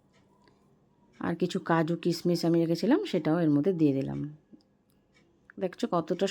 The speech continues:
সুন্দর দেখতে লাগছে। তো তোমরা এভাবে অবশ্যই বানিও, খেতে কিন্তু দুর্দান্ত হয়েছে, না খেলে বুঝতে পারবে না ঠিক কতটা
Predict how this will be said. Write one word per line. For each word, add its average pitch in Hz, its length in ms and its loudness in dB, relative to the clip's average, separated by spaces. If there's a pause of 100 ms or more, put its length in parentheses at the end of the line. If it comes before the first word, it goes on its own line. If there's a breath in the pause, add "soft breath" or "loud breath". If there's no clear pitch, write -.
সুন্দর 170 280 0 (120)
দেখতে 156 280 2
লাগছে। 160 280 0 (520)
তো 170 40 -6 (120)
তোমরা 160 260 4
এভাবে 175 220 2 (100)
অবশ্যই 160 420 -2
বানিও, 170 380 2
খেতে 165 280 -2
কিন্তু 175 260 0
দুর্দান্ত 170 420 0 (140)
হয়েছে, 165 260 0 (180)
না 175 80 -2 (100)
খেলে 165 280 0
বুঝতে 165 260 -2
পারবে 170 180 -2
না 202 100 -4
ঠিক 190 160 -2
কতটা 165 260 -4